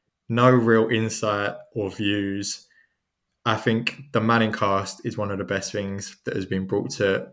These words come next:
to sports broadcasting. I just think it's not only kind of fun that fans love, like seeing two of the most popular quarterbacks in N F L history kind of just have fun with each other, poke fun at each other, but they also give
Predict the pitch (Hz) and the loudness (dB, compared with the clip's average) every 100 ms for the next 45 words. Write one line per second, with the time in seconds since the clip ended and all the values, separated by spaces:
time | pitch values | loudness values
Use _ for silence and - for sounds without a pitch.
0 | - 123 - - 110 - 117 117 117 117 | -12 -6 -4 -2 -4 -2 4 4 4 2
1 | 117 - 123 120 117 120 107 - - - | 0 0 0 0 0 0 -2 -6 -16 -20
2 | _ 131 165 185 170 147 139 120 104 - | _ -2 4 6 6 4 4 2 2 -4
3 | - - - 117 98 92 90 _ _ _ | -18 -6 2 2 2 -2 -6 _ _ _
4 | _ - - 113 107 104 101 104 104 95 | _ -12 -2 0 2 -2 -4 0 2 0
5 | 92 98 92 - - - - 113 101 110 | 0 -2 -2 -4 -14 -8 0 0 0 -6
6 | - - 117 107 107 107 101 107 104 - | -8 -2 0 0 2 2 2 0 -2 -4
7 | - - 104 - 123 101 - - - _ | -6 -4 -6 -4 -4 -2 -2 -6 -12 _
8 | _ _ _ - 101 107 - 104 101 101 | _ _ _ -10 -8 -6 -2 -2 2 2
9 | 107 107 - 98 98 98 95 92 104 - | 0 -4 -4 -4 0 0 0 0 -4 -8
10 | - _ - _ - 110 - 110 98 110 | -14 _ -20 _ -4 -2 2 0 0 -2
11 | - 101 95 110 - - 107 110 - 104 | 0 0 0 -2 -2 -2 -4 -4 -4 -4
12 | 98 95 90 - 117 110 143 143 131 117 | -2 -2 -2 -4 0 4 4 4 2 2
13 | 95 | 0